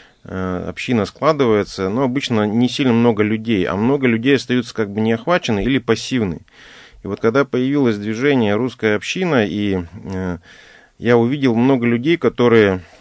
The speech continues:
м, действительно болеют за Отечество, м, и хотят, и уже что-то делают, но ещё не дошли до храма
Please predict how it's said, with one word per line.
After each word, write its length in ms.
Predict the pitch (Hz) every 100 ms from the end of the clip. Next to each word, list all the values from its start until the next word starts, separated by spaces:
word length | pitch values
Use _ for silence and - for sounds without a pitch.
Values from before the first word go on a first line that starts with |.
| _
м, 340 | - 87 82 87
действительно 400 | 92 131 113 104
болеют 460 | 101 120 143 127 95
за 180 | 104
Отечество, 800 | 104 156 160 131 - 110 107 98 95
м, 580 | 90 65 92 87 85 - -
и 140 | 76
хотят, 420 | 101 110 123 123 131
и 100 | 113
уже 200 | 104 113
что-то 280 | - 95 104
делают, 420 | 127 175 147 107
но 80 | 120
ещё 180 | 117 139
не 140 | 123 113
дошли 340 | 113 - 170
до 140 | 131
храма 420 | 110 117 107 90